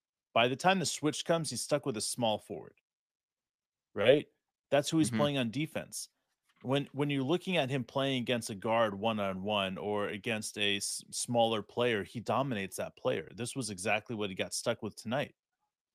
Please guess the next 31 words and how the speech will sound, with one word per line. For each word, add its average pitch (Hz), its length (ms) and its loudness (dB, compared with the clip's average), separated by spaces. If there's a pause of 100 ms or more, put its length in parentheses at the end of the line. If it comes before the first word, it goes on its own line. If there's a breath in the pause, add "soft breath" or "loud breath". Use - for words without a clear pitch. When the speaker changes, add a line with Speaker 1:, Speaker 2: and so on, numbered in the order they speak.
(260)
Speaker 1:
You 98 80 -6
know, 110 100 0
he 117 80 0
got 117 160 0
switched - 460 0
off 120 240 4
and 127 60 -4
he 117 60 0
was 113 140 -2
on 110 120 0
a 110 40 -2
smaller 113 380 0
player 107 260 0
who 110 60 0
got 101 200 -2
the - 60 -16
steal, 110 460 -2
got 98 180 -2
the - 80 -16
tip, 113 380 -2
got 101 180 -2
whatever 139 320 2
he 131 140 -4
did, 135 260 0
he 117 160 -10
just 117 220 -8
got 113 220 2
ahead 110 260 -2
of 101 80 -8
the 95 60 -10
game. 104 360 -4